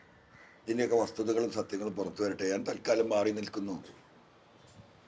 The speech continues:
എന്ന് അദ്ദേഹത്തിന് കേരളത്തിൽ ഞങ്ങളോട് പറയാലോ. അത് അദ്ദേഹത്തിൻ്റെ ബഹുമാനവും ആദരവും ഈ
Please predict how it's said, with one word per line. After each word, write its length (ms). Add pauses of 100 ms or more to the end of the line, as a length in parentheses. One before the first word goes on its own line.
(300)
എന്ന് 200
അദ്ദേഹത്തിന് 400
കേരളത്തിൽ 400
ഞങ്ങളോട് 320
പറയാലോ. 320 (840)
അത് 140
അദ്ദേഹത്തിൻ്റെ 420
ബഹുമാനവും 480
ആദരവും 360
ഈ 20